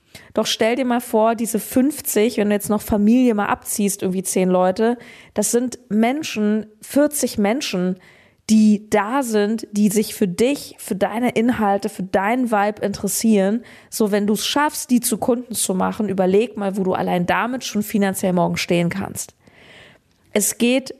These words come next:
wirklich um die Qualität und nicht um die Quantität. Ich kenne selber Menschen, grad neulich erst mit jemandem, ähm, geschrieben, der einen super erfolgreichen Kanal hat mit über, weiß ich nicht, hundertsiebzig, hundertachtzigtausend Followern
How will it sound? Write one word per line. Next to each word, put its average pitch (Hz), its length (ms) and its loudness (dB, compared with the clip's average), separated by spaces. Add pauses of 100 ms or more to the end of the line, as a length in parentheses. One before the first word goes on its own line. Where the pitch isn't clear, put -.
wirklich 220 840 -2
um 202 180 4
die 202 140 2
Qualität 185 800 -2
und 185 140 -2
nicht 202 400 2
um 196 180 4
die 185 160 2
Quantität. 170 680 -2
Ich - 160 -6
kenne 226 260 0
selber 214 340 2
Menschen, 247 720 -2 (200)
grad 208 300 -2
neulich 226 360 -2
erst 208 360 -4 (300)
mit 208 160 -2
jemandem, 202 580 0
ähm, 190 300 2
geschrieben, 233 560 2
der 208 180 2
einen 190 200 2
super 262 500 4
erfolgreichen 208 680 -2
Kanal 190 480 0
hat 190 220 -2 (400)
mit 196 400 0 (200)
über, 220 540 2 (200)
weiß 196 220 -6
ich 202 80 -4
nicht, 180 240 -6
hundertsiebzig, 226 880 -2
hundertachtzigtausend 220 1800 -2
Followern 208 800 0